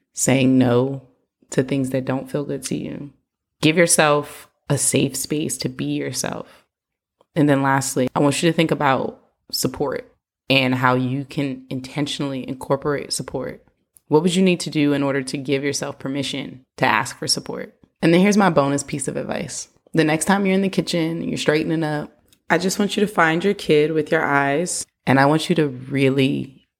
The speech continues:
see them and put yourself in their world for a second and just, like, melt in the moment of how free they are, whether they're freely throwing a tantrum or freely rolling around on the floor or freely just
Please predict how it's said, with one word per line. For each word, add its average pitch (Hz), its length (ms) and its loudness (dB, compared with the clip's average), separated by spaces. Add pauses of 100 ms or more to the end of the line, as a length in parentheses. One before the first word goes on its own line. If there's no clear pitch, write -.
(140)
see - 500 0
them - 420 -4 (720)
and 143 140 0
put - 120 2
yourself 160 440 2
in 135 160 0
their 127 180 4
world 135 320 -4
for 143 180 -6
a 143 80 -4
second - 540 -6 (260)
and 165 140 -2
just, 139 360 -4 (280)
like, 160 180 -4
melt 131 540 4
in 165 160 4
the 147 100 2
moment 143 920 0 (260)
of 135 140 -2
how 135 240 4
free 143 880 -2 (420)
they 139 240 4
are, 139 240 0
whether 147 320 2
they're 147 220 4
freely 151 480 0
throwing 175 340 2
a 170 60 4
tantrum 156 720 -2 (220)
or 135 120 0
freely 160 560 2
rolling 151 380 4
around 147 340 2
on 143 80 -2
the 143 60 -6
floor 127 480 0
or 127 40 -6
freely 202 720 -2
just - 380 -6